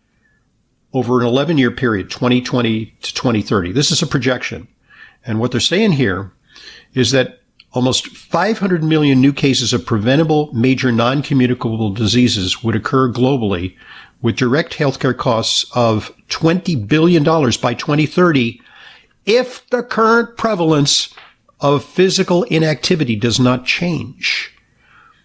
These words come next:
The global cost of inaction on physical inactivity would reach approximately forty-seven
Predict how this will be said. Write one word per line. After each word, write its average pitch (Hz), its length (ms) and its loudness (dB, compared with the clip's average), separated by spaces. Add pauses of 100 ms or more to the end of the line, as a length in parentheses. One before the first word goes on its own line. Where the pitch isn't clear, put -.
(1040)
The 127 140 0
global 196 560 0
cost 151 420 0
of 131 100 -2
inaction 135 460 0
on 110 160 2
physical - 680 0
inactivity 139 1000 0 (400)
would 127 240 2
reach 135 280 0
approximately 123 1300 0 (460)
forty-seven 147 1900 -2